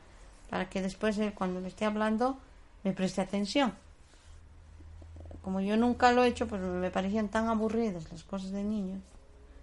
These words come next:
"Mamá, jugamos", le digo, "Ah, papá, juguemos". "No, es muy aburrido", ¿no?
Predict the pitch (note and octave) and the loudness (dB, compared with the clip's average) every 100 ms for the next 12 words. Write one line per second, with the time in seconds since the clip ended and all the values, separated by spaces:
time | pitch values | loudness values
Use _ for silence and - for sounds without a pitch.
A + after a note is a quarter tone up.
0 | - - - - B3+ D4 D4 C4+ B3+ A3 | -20 -20 -6 0 4 6 8 8 4 0
1 | B3 C4 B3 A#3+ A#3+ - - E4 D#4+ C#4+ | 0 0 2 0 -2 0 0 0 0 -4
2 | - - - - - - - - D#4 C#4+ | -6 -14 -18 -18 -18 -8 -2 4 6 6
3 | A#3+ B3 A#3+ A#3 - D4+ D4+ D#4+ E4 C4+ | 4 0 -2 -4 -6 -6 -4 -4 -4 -6
4 | B3+ A#3+ A#3 A3+ A#3 - - F3 | -4 -4 -2 -2 -4 -6 -6 -4